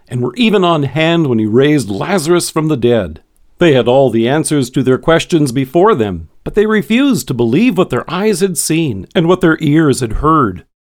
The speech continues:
And now, after Jesus entered the city to the cheers of the crowd,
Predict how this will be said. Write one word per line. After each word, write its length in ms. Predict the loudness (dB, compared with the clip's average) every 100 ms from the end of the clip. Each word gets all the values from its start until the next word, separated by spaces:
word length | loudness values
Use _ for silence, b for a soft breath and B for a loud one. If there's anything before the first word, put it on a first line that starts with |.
| _ _ -2
And 180 | 0
now, 400 | 2 2 2 0 B B B -2
after 260 | -2 -2
Jesus 460 | 0 0 2 2 2
entered 320 | 0 0 -2
the 80 | -2
city 320 | -2 0 0
to 160 | -2 -8
the 100 | -8
cheers 540 | -4 2 4 4 4
of 100 | 0
the 80 | -2
crowd, 540 | -2 0 0 0 -2